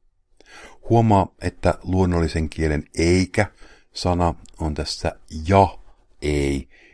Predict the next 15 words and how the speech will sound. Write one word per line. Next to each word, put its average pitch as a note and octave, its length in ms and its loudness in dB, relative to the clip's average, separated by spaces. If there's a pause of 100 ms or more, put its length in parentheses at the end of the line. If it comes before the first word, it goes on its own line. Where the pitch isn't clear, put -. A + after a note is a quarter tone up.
(160)
merkityksessä. - 960 -8 (2750)
Edelleen G2+ 540 2
on E2+ 160 -2
hyvä F2 180 0
huomata E2 500 0 (760)
tässä - 280 -6
tapauksessa, D2+ 760 -4 (280)
että - 240 -8 (120)
tuo E2 200 -4
negaatiomerkin E2+ 1200 0 (120)
vaikutusalue E2 1040 0 (600)
on D#2+ 200 -4 (140)
vain A2 420 4 (220)
välittömästi F2 920 0 (300)
sen D#2+ 380 -4